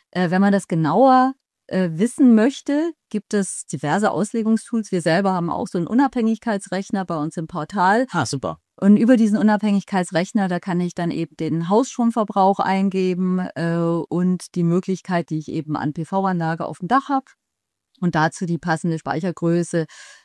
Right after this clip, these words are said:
Speaker 1: äh, dann dimensionieren, um einen gewünschten Autarkiegrad oder Eigenverbrauchsanteil zu erreichen.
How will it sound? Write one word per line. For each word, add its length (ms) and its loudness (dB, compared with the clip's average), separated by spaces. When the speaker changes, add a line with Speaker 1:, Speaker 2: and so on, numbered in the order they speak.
Speaker 1:
äh, 220 4
dann 260 0
dimensionieren, 1080 4
um 440 2
einen 240 0
gewünschten 420 -2
Autarkiegrad 840 -2
oder 200 -2
Eigenverbrauchsanteil 1040 -4
zu 120 -16
erreichen. 540 -6